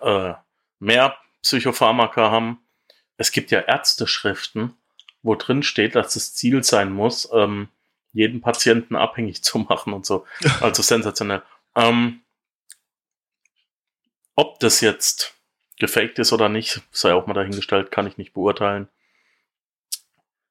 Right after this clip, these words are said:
Speaker 1: Nichtsdestotrotz kann ich mir hier jetzt zwanzig Aktien von dir anzeigen lassen, die rein weltweit, also, äh, in den wichtigsten Märkten, wichtigste Märkte,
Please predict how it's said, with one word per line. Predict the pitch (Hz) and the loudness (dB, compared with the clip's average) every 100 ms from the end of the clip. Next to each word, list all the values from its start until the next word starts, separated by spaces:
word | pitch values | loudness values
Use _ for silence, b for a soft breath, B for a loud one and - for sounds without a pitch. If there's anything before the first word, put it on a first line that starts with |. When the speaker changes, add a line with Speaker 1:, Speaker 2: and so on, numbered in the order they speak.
| - | -2
Speaker 1:
Nichtsdestotrotz | 120 143 - - 113 - 104 - 110 170 170 - - - _ _ _ _ _ _ - | 0 0 -2 2 2 2 -2 -2 2 2 2 -4 -4 -8 _ _ _ _ _ _ -6
kann | - 127 | 0 0
ich | 147 - | -2 -2
mir | 135 | 0
hier | 123 135 | 2 2
jetzt | 131 120 - - | 2 0 -6 -4
zwanzig | - 110 143 131 - | 2 2 2 -2 -2
Aktien | 123 - - 139 143 135 | -4 -6 -4 -2 -2 -6
von | - 131 139 | -2 0 2
dir | 143 127 | 0 0
anzeigen | 135 - 131 139 | -2 0 0 2
lassen, | 135 139 156 160 b b b _ | -2 -2 -4 -8 b b b _
die | 117 104 | -2 2
rein | 104 113 147 180 175 | 4 4 2 -2 -6
weltweit, | 110 110 120 165 - 107 113 156 170 | -2 2 2 0 -2 2 4 4 2
also, | 110 120 110 - 80 | 0 4 2 2 -2
äh, | 104 92 71 - - | -2 -2 -6 -14 -10
in | 123 | -4
den | 113 107 | -2 -2
wichtigsten | 127 - 135 - - 107 | -4 -4 -4 -4 -4 0
Märkten, | 101 113 - 175 - _ _ _ _ _ _ | 0 0 -4 -14 -14 _ _ _ _ _ _
wichtigste | 156 - 147 - 131 | -8 -2 -2 2 2
Märkte, | 131 151 170 160 _ 101 | 2 0 -2 -6 _ -12